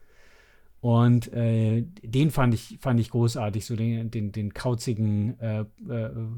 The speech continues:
wie, wie nannte sie es immer? Äh, Hobbykriminologen. <laughs> Aber, äh, das ist, man mu-, man muss es mögen oder nicht, das ist ja völlig in Ordnung. Das Hörspielgenre ist, ähm, ist ja groß. Dann gibt es noch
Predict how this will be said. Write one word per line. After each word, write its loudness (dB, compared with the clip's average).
wie, -8
wie -2
nannte 0
sie 0
es -6
immer? -2
Äh, -2
Hobbykriminologen. 0
<laughs> -12
Aber, 4
äh, -14
das 8
ist, 4
man 10
mu-, 10
man 8
muss 8
es 2
mögen 10
oder 4
nicht, 4
das 2
ist -2
ja 2
völlig 2
in 0
Ordnung. 0
Das -4
Hörspielgenre 2
ist, -6
ähm, 2
ist 2
ja 4
groß. 4
Dann 6
gibt 8
es 6
noch 6